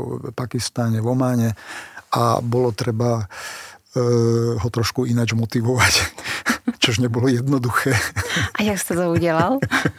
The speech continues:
Speaker 1: No, tak, e, urobil som to tak, že, e, mali sme, e, riaditeľa, koordinátora v Moskve pre Rusko a tak ďalšiu cestu som urobil s ním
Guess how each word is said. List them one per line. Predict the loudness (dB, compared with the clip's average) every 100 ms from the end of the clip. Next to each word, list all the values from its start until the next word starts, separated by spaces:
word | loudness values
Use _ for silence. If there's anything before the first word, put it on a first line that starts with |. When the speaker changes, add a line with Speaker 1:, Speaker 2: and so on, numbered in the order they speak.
| -4 -4 0 -4 -2 -8 -6 -8 -6 -2 -2 -2 -6 -6 -6 -6 -8 -4
Speaker 1:
No, | 0 2 2 -4 -4
tak, | -2 0
e, | 2 4 4 4 0 2
urobil | 2 4 4 4
som | 2
to | 2 2
tak, | 4 4 4
že, | 2 2
e, | 0 -2 -16 -16 -20 _ -2 4 6 6 4
mali | 2 2 2
sme, | 0 2
e, | 4 2 0 0 2 2
riaditeľa, | 4 2 2 0 2 4 4 2 -4 -16 _ _ _ _ _ -20
koordinátora | -4 0 2 2 2 2 2 2 2 2 0 -2
v | 0
Moskve | 2 2 0 -2 0
pre | 0 0
Rusko | 0 0 -4 -4 -2 -2 -2 -8 _ _ _
a | 0 0 2
tak | -2 -2
ďalšiu | 0 2 2 0
cestu | 0 -2 -2
som | -4 0 2
urobil | 2 4 2
s | 0
ním | 0 0 0 -4